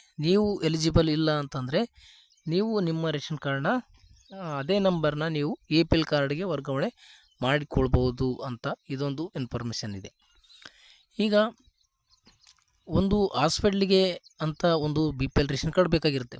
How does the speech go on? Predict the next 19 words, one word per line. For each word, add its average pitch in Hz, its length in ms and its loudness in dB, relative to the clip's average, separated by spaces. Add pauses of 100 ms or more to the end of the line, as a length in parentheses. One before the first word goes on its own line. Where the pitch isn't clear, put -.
ಬಡವರಿಗೆ 175 600 4
ಈಗ 165 100 0
ರೇಷನ್ 156 340 -4
ಕಾರ್ಡ್ 151 300 -6
ತುಂಬ 151 240 4
ಜನರಿಗೆ 160 360 2
ಇನ್ನೂ 160 180 2
ಕೂಡ 151 160 2
ಸಿಕ್ಕಿಲ್ಲ, - 520 -2 (500)
ನಾವು 147 200 4
ಕಣ್ಣಾರ 143 360 0
ನೋಡಿರುವಂಥದ್ದು. 135 800 0 (520)
ಅವರು 170 320 2 (180)
ಅರ್ಜಿ 143 400 0
ಹಾಕೋದಕ್ಕೆ 156 640 -2
ಹೋದರೆ 143 380 2 (200)
ಅಲ್ಲಿ 147 280 0
ಸರ್ವರ್ 143 440 2
ಇರೋದಿಲ್ಲ, 127 400 0